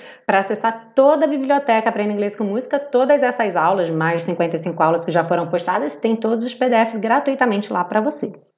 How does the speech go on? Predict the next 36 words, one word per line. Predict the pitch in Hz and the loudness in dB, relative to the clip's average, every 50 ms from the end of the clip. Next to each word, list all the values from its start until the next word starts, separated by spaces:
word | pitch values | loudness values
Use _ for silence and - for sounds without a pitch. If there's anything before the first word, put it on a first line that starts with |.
| _ _ _ _ _ _ _ _ _ _ - - _ - - - - - - - | _ _ _ _ _ _ _ _ _ _ -20 -20 _ -20 -20 -20 -20 -14 -4 2
Lorival | 202 202 208 202 196 196 196 | 2 4 4 6 4 4 4
disse, | 190 196 196 - 208 | 4 0 -2 -2 -4
"You | 190 190 208 | -4 -2 0
are | 220 214 | 0 -2
simply | 214 - - - - - 320 370 453 440 427 381 330 | -2 -6 -12 -12 -6 -2 0 0 0 0 0 2 2
wonderful." | 285 262 247 226 220 208 202 202 214 220 233 226 214 208 233 226 - - - 240 233 240 254 214 - - | 2 2 2 2 2 2 4 4 4 4 4 4 4 2 2 0 -2 0 2 2 4 4 2 0 -4 -10
<laughs> | - - _ - | -20 -18 _ -8
Thank | 294 294 277 277 - - 240 | -4 -4 -4 -6 -6 -8 -6
you, | 214 | -6
Lorival. | 196 185 185 180 170 170 175 - - 165 - - - - - - - - _ _ _ _ - - 302 311 311 302 294 277 277 269 262 - - - - _ _ _ _ - | -4 -2 -2 -2 -2 -4 -6 -10 -10 -10 -10 -10 -10 -12 -14 -14 -18 -20 _ _ _ _ -10 -8 -8 -8 -8 -10 -10 -10 -10 -12 -12 -14 -18 -20 -20 _ _ _ _ -4
Tudo | - 466 523 523 466 480 494 415 | 0 0 2 2 4 4 4 4
ajuda | 302 277 302 330 349 285 349 320 | 4 2 2 2 2 2 4 4
nessa, | 311 302 285 - 370 311 285 269 233 - - | 4 4 2 4 4 6 6 6 4 2 -2
<laughs> | - - | -6 -4
Jocely, | 277 247 208 - 359 359 359 - - - 320 285 262 277 294 | -4 -4 -4 -4 -4 -6 -6 -6 -6 0 2 2 4 4 2
você | 254 254 262 254 285 | 2 2 0 0 0
é | 262 | 0
uma | 269 277 262 | 0 0 2
delícia. | 285 277 262 196 156 - - - - - - - - - _ - | 2 2 2 2 -2 -4 -8 -14 -18 -20 -20 -20 -20 -14 _ -2
Tudo | 440 427 392 359 | -2 0 2 2
ajuda | 381 359 311 285 269 240 226 226 | 2 2 4 2 2 2 2 0
nessa | 220 214 214 214 214 | 0 -2 -2 -2 -2
aula. | 180 160 143 139 139 147 - - | -4 -4 -4 -4 -6 -8 -6 -2
A | 220 226 240 240 | 2 4 4 4
voz, | 208 175 180 202 214 220 220 226 220 202 | 2 0 0 2 2 2 2 0 0 0
a | 208 208 | 0 -2
simpatia | 208 214 220 214 220 214 220 214 208 208 - - - - 208 202 214 214 214 220 | -2 -2 -4 -4 -2 -2 -2 -4 -4 -4 -6 -12 -8 -4 -2 -2 0 2 2 0
e | 220 | 0
como | 220 - 294 294 311 381 - - | 0 0 0 0 0 -2 -4 -4
canta, | - - 294 311 339 349 349 - - 269 262 | 0 2 4 4 4 2 0 2 0 0 0
sem | 277 277 | 0 -2
falar | - 285 262 269 | 0 2 2 2
que | 277 277 | 2 0
também | 285 277 285 277 | 0 0 0 0
toca | 277 269 277 277 320 294 | 0 -2 -2 -2 -2 -4
piano. | 302 302 294 285 254 254 254 220 | 0 0 2 2 4 4 2 2